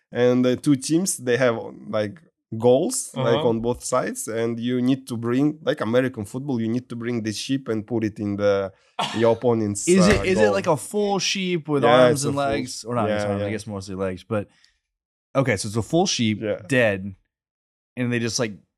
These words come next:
Speaker 3: drag it and put it in a
Speaker 1: Yeah, a mix of, uh,
Speaker 2: That's
Speaker 1: polo and, uh,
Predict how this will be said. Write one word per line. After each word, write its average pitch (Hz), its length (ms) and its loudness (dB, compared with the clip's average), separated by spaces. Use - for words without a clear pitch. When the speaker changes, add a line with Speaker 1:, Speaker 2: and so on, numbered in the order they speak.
Speaker 3:
drag 113 380 2
it 113 120 0
and 104 260 -6
put 117 160 -6
it 113 120 -4
in 107 100 -2
a 101 260 -2
Speaker 1:
Yeah, 123 180 6
a 113 40 4
mix 131 280 2
of, 120 180 -2
uh, 107 60 -6
Speaker 2:
That's 107 320 0
Speaker 1:
polo 160 640 6
and, 123 440 0
uh, 110 600 0